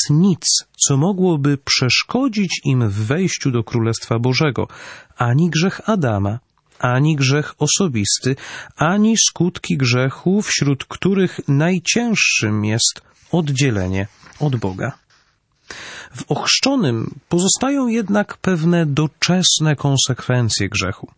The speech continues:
takie jak cierpienie, choroba, śmierć czy nieodłączne od życia ułomności, takie jak słabości charakteru,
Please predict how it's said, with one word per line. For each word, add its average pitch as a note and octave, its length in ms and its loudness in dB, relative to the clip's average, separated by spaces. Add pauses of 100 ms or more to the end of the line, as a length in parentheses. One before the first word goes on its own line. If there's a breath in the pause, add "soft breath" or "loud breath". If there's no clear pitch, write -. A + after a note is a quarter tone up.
(160)
takie A#2 300 -2
jak - 260 -10
cierpienie, D3 640 -2 (280)
choroba, C3+ 560 -2 (240)
śmierć C3 720 -2 (360 loud breath)
czy D#3 440 2
nieodłączne F3 1300 2
od C3 220 0
życia C#3+ 380 2
ułomności, E3 840 2
takie A2+ 280 -4
jak A#2+ 140 -4 (140)
słabości C3 580 -2
charakteru, C#3+ 580 0